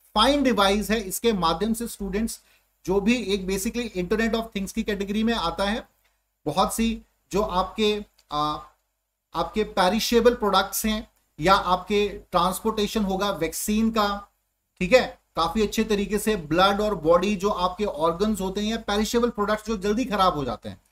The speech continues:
उनको preserve करके उनका transportation सही time पर किया जा पाएगा। कई बार बहुत होता है, ऐसा होता है ना कि किसी को body organ की जरूरत है किसी और city में, लेकिन वहां तक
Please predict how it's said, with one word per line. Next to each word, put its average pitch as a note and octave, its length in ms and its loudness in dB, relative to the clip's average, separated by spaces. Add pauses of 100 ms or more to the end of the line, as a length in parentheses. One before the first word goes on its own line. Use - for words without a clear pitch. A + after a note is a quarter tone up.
(240)
उनको G#3+ 260 6
preserve A#3+ 560 4
करके A3 280 0
उनका A#3 300 2
transportation G#3+ 720 -2
सही G#3+ 400 -2
time F#3+ 260 -2
पर E3+ 360 2 (300)
किया A3 160 4
जा D#3+ 140 2
पाएगा। G#2+ 340 -6 (200)
कई F#3+ 100 2
बार A3+ 160 0
बहुत G#3+ 280 -2
होता A3 160 -4
है, G#3+ 80 0
ऐसा G#3+ 120 -6
होता G#3 180 -4
है A3 40 -4
ना C4+ 60 -2
कि C4+ 120 -6
किसी A#3 260 -6
को A#3+ 140 0
body F3 300 0
organ G#3 300 -4
की A3 100 -4
जरूरत F#3+ 320 -4
है G3 120 0
किसी - 460 -8
और G#3+ 180 4
city G3+ 300 -2
में, C#3+ 160 -4 (680)
लेकिन G3+ 400 2
वहां G3 220 2
तक A#3+ 160 -4